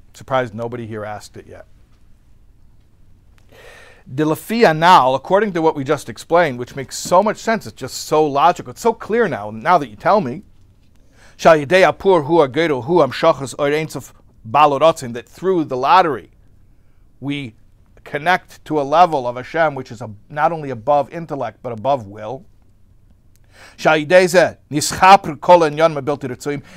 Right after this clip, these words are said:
and that brings about, as a result, atonement for any violation of Hashem's will. So if that's the case, mahoisa svarase shel Haman arasha, what was Haman's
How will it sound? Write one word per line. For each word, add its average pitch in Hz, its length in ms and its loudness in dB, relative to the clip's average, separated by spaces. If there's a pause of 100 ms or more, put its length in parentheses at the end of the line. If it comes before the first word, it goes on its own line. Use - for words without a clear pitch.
and 139 180 -6
that 165 300 2
brings 143 360 -6
about, 127 520 0 (600)
as 131 340 -8 (120)
a 120 60 -8
result, 123 680 0 (420)
atonement 170 720 -2
for 147 140 -4
any 156 200 -8
violation 135 720 0
of 147 180 4
Hashem's 113 460 -8
will. 104 300 -10 (2250)
So - 300 -12
if 131 200 -16
that's 233 320 -10
the 127 120 -16
case, - 760 -14 (1120)
mahoisa 233 640 0
svarase 233 640 0
shel 254 180 -4
Haman 311 280 -4
arasha, 139 460 -8
what 196 280 -2
was 359 160 -8
Haman's 214 720 -10